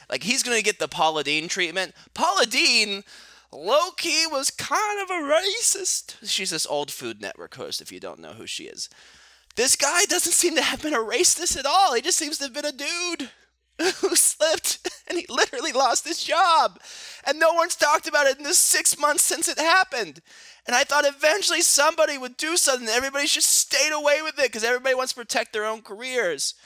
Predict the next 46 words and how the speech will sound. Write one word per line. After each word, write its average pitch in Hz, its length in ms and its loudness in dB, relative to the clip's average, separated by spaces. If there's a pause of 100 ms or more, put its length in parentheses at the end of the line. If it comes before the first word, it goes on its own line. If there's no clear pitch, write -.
(1400)
No, 151 320 2
and, 131 200 -2
and 139 260 -2
that 160 260 2
really 160 220 -2
doesn't 123 320 -4
have 104 360 -6
anything 101 420 -8
to 90 60 -16
do 92 200 -12
with 85 100 -10
saying 82 240 -8
the 78 80 -18
quiet 80 300 -10
part 82 180 -10
out 76 180 -10
loud. 76 280 -10
But 90 120 -16
what 92 100 -12
it 85 100 -16
does 123 280 -4
have 90 240 -6
to 85 80 -20
do, 71 280 -16 (340)
and, 90 400 -12
and 92 260 -16
the 87 100 -20
thing 98 320 -10
I 87 140 -10
wanted 87 260 -16
to 80 60 -20
bring 87 240 -18
up 87 200 -16
with 85 120 -16
it, 80 180 -14 (360)
um, 98 460 -8 (120)
is - 200 -8
that 202 220 -14
it 214 100 -14
just, - 360 -10 (400)
I 240 120 -10
think, 180 560 -8 (100)
'cause - 100 -18
I 240 60 -10
was 214 120 -10
watching, 233 560 -8